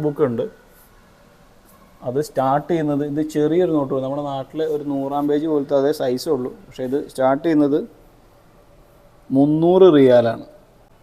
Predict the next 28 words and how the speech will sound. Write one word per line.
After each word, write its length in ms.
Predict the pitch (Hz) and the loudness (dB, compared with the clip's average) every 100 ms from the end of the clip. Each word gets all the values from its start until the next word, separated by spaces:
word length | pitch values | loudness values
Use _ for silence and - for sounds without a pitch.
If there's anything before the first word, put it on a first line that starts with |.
| _ 131 | _ -10
മുന്നൂറ് 360 | 127 147 165 170 | -6 -2 0 0
റിയാൽ 240 | 165 156 156 | 0 0 0
എന്ന് 120 | 160 160 | -2 -2
പറയുമ്പോൾ 300 | 151 151 151 | -2 -4 -6
നമ്മുടെ 200 | 147 147 | -8 -10
നാട്ടിൽ 260 | 143 135 147 151 | -8 -8 -4 -4
ഏകദേശം 400 | 139 139 135 156 - 139 | -2 -6 -8 -10 -12 -8
ആറായിരത്തി 400 | 127 135 139 143 151 | -4 -2 -4 -6 -6
അഞ്ഞൂറ് 220 | 151 156 | -4 -4
രൂപയ്ക്ക് 240 | 143 135 139 | -4 -6 -8
മുകളിലായി 420 | 123 117 120 110 - _ _ - | -8 -6 -8 -8 -14 _ _ -20
ഒരു, 120 | 123 135 147 | -18 -10 -8
ഒരു 120 | 151 | -4
നോട്ട് 160 | 147 120 | -4 -6
ബുക്കിൻ്റെ 280 | 127 123 131 120 | -8 -6 -6 -6
പ്രൈസ് 240 | 120 - | -8 -10
കിട്ടും. 200 | 120 - - _ _ | -14 -16 -20 _ _
നമ്മുടെ 180 | 127 123 | -16 -12
നാട്ടിലെ 240 | 123 127 131 | -12 -12 -12
നൂറാം 260 | 123 123 127 | -10 -8 -8
പേജിൻ്റെയൊക്കെ 400 | 131 131 135 135 131 | -8 -8 -10 -8 -6
ആ 20 | 131 | -6
ഒരു 100 | 135 131 | -6 -6
സൈസുള്ള 360 | 127 123 135 131 | -8 -6 -8 -8
നോട്ട് 160 | 127 123 | -10 -12
ബുക്കിൻ്റെ 280 | 123 131 135 | -14 -10 -8
പ്രൈസാണ് 340 | 131 120 127 120 | -6 -8 -10 -14
പറയുന്നത്. 340 | 120 117 117 | -12 -12 -14